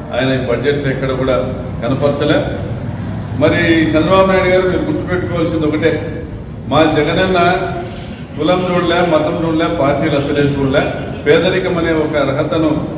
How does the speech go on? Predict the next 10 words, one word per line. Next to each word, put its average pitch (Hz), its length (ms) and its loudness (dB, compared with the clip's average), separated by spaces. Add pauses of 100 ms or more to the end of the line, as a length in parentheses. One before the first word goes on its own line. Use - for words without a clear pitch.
(300)
దృష్టిలో 135 260 0
పెట్టుకొని 147 440 0
ప్రతి 160 340 -2
ఒక్కరికి 175 500 0
నేరుగా 185 400 4
వారి 165 300 4
ఖాతాలోకి 143 520 0
డబ్బు 127 260 -6
జమ 110 300 -4
చేశారు. - 360 -8